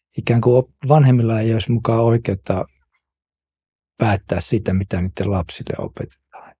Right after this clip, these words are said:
Kyllä siinä niinku mun mielestä pitäisi, pitäisi niinku mennä enemmän semmoiseen yhteistyöhön ja myös semmoiseen yksilölliseen vaihteluun ja siihen, että perheet voi päättää asioista enemmän. Niin se toisi niinku moninaisuutta yhteiskuntaan. Et minä, minusta yhteiskunnassa on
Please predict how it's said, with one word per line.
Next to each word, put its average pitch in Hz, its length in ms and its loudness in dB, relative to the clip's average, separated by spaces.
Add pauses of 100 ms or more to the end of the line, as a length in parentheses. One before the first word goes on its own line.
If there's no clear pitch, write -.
(180)
Kyllä 131 140 2
siinä 170 180 2
niinku 170 260 4 (500)
mun 160 200 4
mielestä 143 280 0
pitäisi, 123 440 -2 (500)
pitäisi 135 360 2
niinku 120 180 0
mennä 123 320 4
enemmän 117 340 2
semmoiseen 107 580 -4 (800)
yhteistyöhön 123 760 4
ja 120 100 4
myös 123 240 0
semmoiseen 120 420 2
yksilölliseen 110 760 0
vaihteluun 104 680 -2
ja 104 80 -4
siihen, 98 400 -2
että - 300 -12
perheet 101 460 -2
voi - 200 -2
päättää - 520 -6
asioista - 520 -8
enemmän. - 420 -10
Niin - 100 -20
se - 180 -4
toisi 147 260 2
niinku 156 180 2
moninaisuutta 143 840 2
yhteiskuntaan. - 760 -8
Et - 100 -6
minä, 151 300 6 (380)
minusta 190 260 6
yhteiskunnassa 135 640 2
on 131 80 2